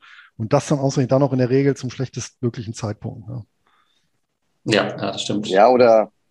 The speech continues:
Speaker 3: oder ich sag mal so das typische Beispiel des thailändischen, äh, deutschen Rentners, ähm, der halt seine, ich sag mal, tausend Euro Rente kriegt. Ähm, lass es Rente sein, lass es Betriebsrente sein, vielleicht noch, äh, ein paar Euro Dividende.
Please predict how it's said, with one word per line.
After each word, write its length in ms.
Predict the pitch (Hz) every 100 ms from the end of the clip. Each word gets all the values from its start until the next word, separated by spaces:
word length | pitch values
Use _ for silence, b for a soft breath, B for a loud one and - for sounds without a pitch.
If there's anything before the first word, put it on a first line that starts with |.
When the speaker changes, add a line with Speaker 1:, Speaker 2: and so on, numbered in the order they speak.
| _
Speaker 3:
oder 240 | - 107 113
ich 80 | 113
sag 160 | 131
mal 140 | 147 123
so 80 |
das 160 | 123 123
typische 280 | 143 131 120
Beispiel 400 | 95 113 - 127
des 140 | 110
thailändischen, 720 | - 104 123 117 117 110 107
äh, 260 | 104 98 92
deutschen 320 | 95 107 104
Rentners, 520 | 92 107 143 147 - -
ähm, 720 | 113 117 113 110 110 107 104 - _ _ _ _ _ _ _ -
der 160 | 110 117
halt 180 | 113
seine, 680 | 117 113 120 113 113 110 104 101 - - - -
ich 120 | -
sag 120 | - 120
mal, 140 | 107 -
tausend 260 | 120 127 -
Euro 280 | 127 120 104
Rente 320 | 110 135 160
kriegt. 420 | - 190 - - _ _ _ _ _ _ _ _ -
Ähm, 680 | 117 113 110 110 113 113 110 _
lass 200 | 117 151
es 120 | 135
Rente 280 | 107 147 151
sein, 260 | 123 123 117
lass 160 | 120
es 100 | 131
Betriebsrente 640 | - 110 147 - 123 117
sein, 240 | 113 110 110
vielleicht 240 | 113 110
noch, 160 | 110 -
äh, 60 |
ein 200 | 107 104
paar 160 | 107 101
Euro 240 | 107 107
Dividende. 600 | 104 104 98 98 117 120